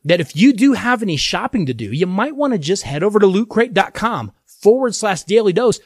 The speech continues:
where you can find the latest pop culture collectibles that feature your favorite T V shows, your favorite movies,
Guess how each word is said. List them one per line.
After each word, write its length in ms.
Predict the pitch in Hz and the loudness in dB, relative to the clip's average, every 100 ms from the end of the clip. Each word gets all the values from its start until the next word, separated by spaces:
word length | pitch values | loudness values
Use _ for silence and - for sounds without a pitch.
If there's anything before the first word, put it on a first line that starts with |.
| _ _ | _ _
where 140 | 156 | -2
you 260 | 180 151 294 | 0 0 -2
can 160 | - 254 | -2 -4
find 280 | 233 226 | -2 -2
the 40 | 202 | -2
latest 360 | 170 220 220 | 2 2 0
pop 220 | - 233 - | -2 -4 0
culture 280 | 240 226 | -2 -2
collectibles 640 | 196 175 208 - 135 107 - _ - | -4 -2 -2 -2 -4 -6 -10 _ -18
that 120 | - | -4
feature 280 | 226 214 214 | -2 -2 -4
your 80 | |
favorite 320 | 190 214 175 - | 0 0 0 -2
T 180 | 240 | 0
V 80 | 277 | 0
shows, 400 | 226 143 113 104 - _ _ | 0 0 -2 -6 -12 _ _
your 140 | - 147 | -8 -6
favorite 380 | - 220 202 156 | 0 2 2 0
movies, 500 | 170 254 151 120 | 2 2 0 -4